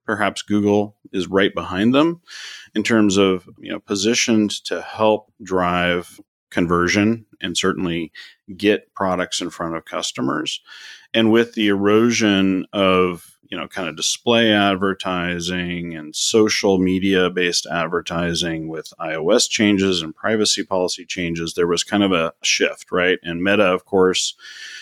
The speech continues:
has been kind of painfully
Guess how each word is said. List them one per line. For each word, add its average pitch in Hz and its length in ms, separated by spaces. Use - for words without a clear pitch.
has 98 200
been 90 460
kind 92 140
of 78 100
painfully 95 800